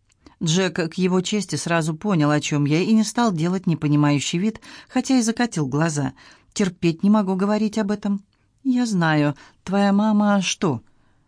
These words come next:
«Она же не хочет, чтобы ты об этом упоминал». Я вспомнила, как его мать энергично махала веником, когда говорила, что надо оставить тему, и уклончивое объяснение его отца у озера. Не говоря про все остальное,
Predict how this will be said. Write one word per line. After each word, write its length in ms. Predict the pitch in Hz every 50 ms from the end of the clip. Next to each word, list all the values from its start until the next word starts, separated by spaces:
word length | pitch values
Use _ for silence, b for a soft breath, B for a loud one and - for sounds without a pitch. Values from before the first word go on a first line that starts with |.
| _
«Она 240 | - - 143 143 143
же 120 | 131 135 143
не 120 | 147 147
хочет, 380 | 135 - 190 233 247 - 240 -
чтобы 280 | - - 175 151 151
ты 100 | - 165
об 160 | 151 151 143
этом 220 | 147 151 - 156 156
упоминал». 800 | - 180 180 175 175 170 165 170 165 160 151 143 139 139 131 - b b b b b b b b b b b _ _ -
Я 240 | - 240 254 269 254
вспомнила, 600 | 233 - - - 208 202 196 190 190 185 180 175
как 220 | 175 170 160 - -
его 160 | 165 151 160
мать 260 | 165 170 165 175 170
энергично 500 | 160 160 160 151 143 160 151 - - 170
махала 400 | 160 160 160 156 185 175 180 190
веником, 460 | 196 233 233 226 220 - 214 208 202 B B B B B B B
когда 320 | - 240 226 220 262 262
говорила, 420 | 226 220 196 190 196 208 220 208 185
что 200 | - - - 165
надо 340 | 170 175 185 170 175 170
оставить 720 | - - - 180 175 - - - 175 175 175 170 175 165 -
тему, 360 | - 196 202 208 208 214 214
и 140 | - - 160
уклончивое 600 | 156 156 151 160 170 165 156 - - 156 165 160
объяснение 600 | 156 151 151 147 - - 202 208 202 190 185 175
его 220 | 165 165 165 165 170
отца 460 | 165 160 160 - - - 196 202 185
у 160 | 156 135 135
озера. 420 | 135 135 127 120 135 127 139 135 B B B B B B B B B B B B -
Не 140 | 165 165 151
говоря 280 | 160 165 170 170 170
про 160 | 165 - 170
все 180 | 160 - - 185
остальное, 720 | 180 175 - 214 214 220 226 220 185 151 143 139 135 135